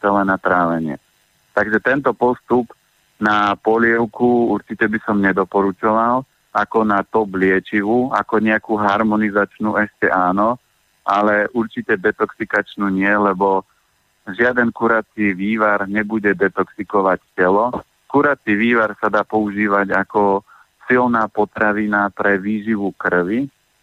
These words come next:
ale vždy každé mäso toxikuje organizmus buď viac alebo menej, takže taká tá, taký ten prívlastok tej polievky a asi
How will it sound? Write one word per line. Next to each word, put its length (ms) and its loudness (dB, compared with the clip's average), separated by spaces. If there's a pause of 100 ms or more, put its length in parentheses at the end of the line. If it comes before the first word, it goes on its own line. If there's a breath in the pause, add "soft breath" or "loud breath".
(420)
ale 720 2
vždy 320 -4 (160)
každé 640 0
mäso 720 0
toxikuje 800 -2
organizmus 880 -2
buď 220 -4 (260)
viac 400 2
alebo 400 0
menej, 480 0 (400)
takže 480 0 (880)
taká 320 0
tá, 280 0
taký 280 -2
ten 240 -2
prívlastok 720 0
tej 200 0
polievky 640 0
a 200 0
asi 480 -2